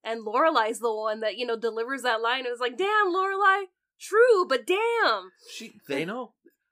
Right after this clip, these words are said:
Speaker 2: It, it's the thing where I think it's a very nice movie where these, you know, beautiful bombshells are like,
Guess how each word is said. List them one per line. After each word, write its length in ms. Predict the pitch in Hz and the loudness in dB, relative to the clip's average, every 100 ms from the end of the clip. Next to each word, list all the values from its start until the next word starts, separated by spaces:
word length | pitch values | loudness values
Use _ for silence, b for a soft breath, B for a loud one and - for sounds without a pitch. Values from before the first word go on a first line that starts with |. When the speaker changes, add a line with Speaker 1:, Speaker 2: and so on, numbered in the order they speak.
| _ | _
Speaker 2:
It, 200 | - 202 180 | -6 -4 -2
it's 180 | 196 202 | -6 -6
the 100 | 214 | -10
thing 220 | 247 240 | -10 -6
where 120 | 151 | -4
I 80 | 143 | -4
think 140 | 160 | -6
it's 100 | 165 | -6
a 40 | 165 | -6
very 380 | 120 127 151 | 0 0 0
nice 400 | 139 117 117 123 | -8 -6 -4 -6
movie 380 | 113 120 135 123 | -10 -10 -10 -12
where 300 | 123 127 117 _ _ _ _ _ | -4 -2 -2 _ _ _ _ _
these, 240 | 143 156 143 | -16 -16 -16
you 120 | 123 151 | -10 -4
know, 220 | 131 131 - | -4 -6 -8
beautiful 380 | 139 147 147 | -6 -4 -6
bombshells 580 | 127 117 170 180 151 139 | -6 -4 -6 -6 -6 -6
are 100 | 143 | -6
like, 260 | 143 135 | -4 -6